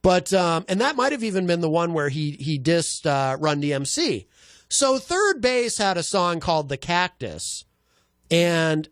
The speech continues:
to get back at Hammer, there's a line at the end of the song, The Cactus, where Pete Nice from Third Base says, "The cactus turned Hammer's mother out." Now, what that line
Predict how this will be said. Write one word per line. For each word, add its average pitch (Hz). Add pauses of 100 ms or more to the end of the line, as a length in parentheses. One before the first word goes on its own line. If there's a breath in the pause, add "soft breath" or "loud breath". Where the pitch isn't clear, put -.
(100)
to 180
get 254
back 226
at 165
Hammer, 185
there's 156
a 151
line 208 (380)
at 160
the 165
end 214
of 185
the 165
song, 156
The 160
Cactus, 185
where 135
Pete 208
Nice 123
from 170
Third 170
Base 160 (260)
says, 143 (300)
"The 170
cactus 208 (220)
turned 180
Hammer's 160
mother 147
out." 117 (960)
Now, 202 (500)
what 294
that 262
line 196